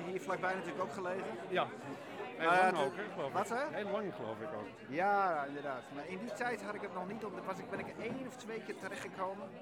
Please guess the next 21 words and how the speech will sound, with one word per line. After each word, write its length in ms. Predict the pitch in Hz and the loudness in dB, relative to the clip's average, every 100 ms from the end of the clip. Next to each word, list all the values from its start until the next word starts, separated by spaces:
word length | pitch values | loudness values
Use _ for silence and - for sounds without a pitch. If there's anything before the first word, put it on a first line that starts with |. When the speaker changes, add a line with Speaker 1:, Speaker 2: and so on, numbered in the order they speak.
| - | -4
Speaker 2:
Ja. 160 | 175 139 107 - - - - - - - 170 | -2 -2 -4 -10 -10 -12 -14 -14 -12 -10 -2
Speaker 1:
Maar 100 | 165 | 2
Speaker 2:
Ja, 60 | 165 | 4
ik 40 | |
Speaker 1:
toen 80 | 220 | 4
Speaker 2:
ben 80 | 196 | 2
Speaker 1:
ze 60 | |
Speaker 2:
ook 60 | 180 | 4
Speaker 1:
weer, 180 | 202 190 | 4 6
Speaker 2:
wel 120 | 185 175 170 165 160 156 | 4 2 2 0 0 -2
Speaker 1:
eh, 80 | |
toen 160 | 196 190 | -2 -2
ze 100 | 175 | -2
weer 120 | 170 | -2
naar 160 | 160 151 | 0 0
de 60 | |
Assad 320 | 147 - 220 202 | -2 -2 -4 -4
gaan, 220 | 202 185 185 | -4 -4 -4
dat, 180 | 175 165 | -4 -2
dat 140 | 175 | -2
was 220 | 170 - | -2 -4